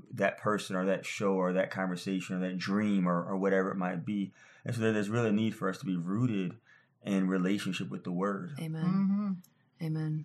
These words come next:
Speaker 2: Mm-hmm. Yeah, we went, um, had a little coffee break after that, right? And then, uh,
Speaker 3: Hold it. Heather asked us a question that was a really good question. I can't remember.
Speaker 1: Oh, she has too many good questions.
Speaker 3: Was it
Speaker 2: Hmm.
Speaker 3: that one, or is it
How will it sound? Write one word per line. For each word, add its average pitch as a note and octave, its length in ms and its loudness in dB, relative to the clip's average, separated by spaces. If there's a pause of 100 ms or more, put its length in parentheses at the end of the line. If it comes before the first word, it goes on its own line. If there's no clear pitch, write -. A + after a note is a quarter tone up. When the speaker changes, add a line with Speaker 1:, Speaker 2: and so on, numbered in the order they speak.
Speaker 2:
Mm-hmm. D#3 260 -4 (920)
Yeah, A3 100 4
we G#3+ 80 4
went, A#3+ 240 4
um, F3+ 180 8
had G3 140 4
a G3 60 0
little F#3+ 120 4
coffee F3+ 360 4
break E3 320 -2
after E3 240 -4
that, D#3+ 260 -2
right? E3+ 340 -2
And D#3+ 160 -2
then, D#3+ 300 -2
uh, D#3 240 -4 (200)
Speaker 3:
Hold D#4 120 4
it. F3 100 6
Heather C4+ 220 2
asked G#3 300 6
us F#3+ 100 -4
a F#3+ 60 2
question F3 380 2
that C#3 80 0
was - 120 -4
a E3 60 -4
really E3 180 0
good D#3+ 220 -4
question. D#3 320 -4
I D3+ 60 -2
can't - 260 -6
remember. E3 400 -2
Speaker 1:
Oh, D#3 360 6 (220)
she - 140 -4
has G#2 160 -2
too D3 100 4
many C3 140 8
good G2 120 2
questions. F2 600 -2 (220)
Speaker 3:
Was G#3 200 2
it A#3 60 2
Speaker 2:
Hmm. - 60 0
Speaker 3:
that D#4+ 180 4
one, G4 200 -4
or E4 220 0
is B3 160 -2
it G#3 300 -6